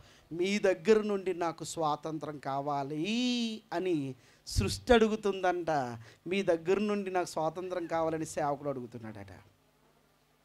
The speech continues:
నాకేం కావాలి? స్వాతంత్రం కావాలి. ఇస్తారేంటి? ఇస్తారా? సంఘములో నాకు స్వాతంత్రం లేదు. ఉందా?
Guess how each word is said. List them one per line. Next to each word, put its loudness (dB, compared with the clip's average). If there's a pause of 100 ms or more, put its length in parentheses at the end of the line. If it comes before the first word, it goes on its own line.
(280)
నాకేం 0
కావాలి? 6 (1000)
స్వాతంత్రం 6
కావాలి. 6
ఇస్తారేంటి? 0 (1800)
ఇస్తారా? 6 (1600)
సంఘములో 8
నాకు 4
స్వాతంత్రం 4
లేదు. 8 (1800)
ఉందా? 10